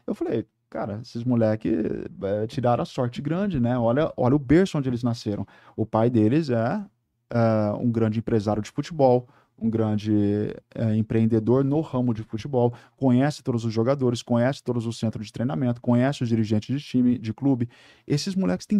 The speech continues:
tudo pra conseguir avançar. Ela virou fa-, pra mim e falou: "Danilo, eles não vão ser jogador de futebol."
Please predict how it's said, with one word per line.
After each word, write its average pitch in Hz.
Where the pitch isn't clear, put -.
tudo 220
pra 143
conseguir 127
avançar. 110
Ela 143
virou 160
fa-, -
pra 139
mim 147
e 156
falou: 151
"Danilo, 147
eles 160
não 180
vão 139
ser 131
jogador 113
de 110
futebol." 107